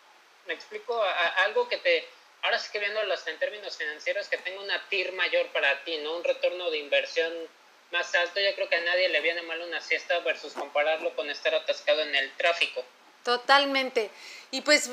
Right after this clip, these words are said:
Speaker 2: yo creo que aquí podríamos mencionar que, que los objetivos de desarrollo sostenible y sus diecisiete, eh, de verticales o sus diecisiete objetivos, justo las puedes ajustar también a tu,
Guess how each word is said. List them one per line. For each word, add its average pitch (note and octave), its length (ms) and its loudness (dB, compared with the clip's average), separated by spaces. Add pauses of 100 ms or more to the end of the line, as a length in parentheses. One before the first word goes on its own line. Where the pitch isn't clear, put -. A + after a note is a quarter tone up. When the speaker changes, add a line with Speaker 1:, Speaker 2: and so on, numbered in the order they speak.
(180)
Speaker 2:
yo D4 100 4
creo D4+ 140 -2
que D#4 80 6
aquí D4 160 0
podríamos C4 540 6
mencionar A3 520 2
que, A3 380 2
que G3+ 160 -2
los G3+ 180 -2
objetivos A3+ 460 -2
de A#3 100 6
desarrollo G3 480 0
sostenible G3 640 -2
y G3+ 40 2
sus F3 300 -8
diecisiete, G3 1040 -2 (400)
eh, E3+ 720 -2 (960)
de F#3+ 280 0
verticales G3 640 2
o F#3 40 -10
sus E3+ 280 -10
diecisiete F3+ 500 -4
objetivos, G#3+ 640 -2 (120)
justo D#4+ 420 2
las C4 200 6
puedes C#4+ 340 2
ajustar A#3+ 420 0
también A#3+ 300 2
a A#3+ 160 0
tu, F#3 340 -4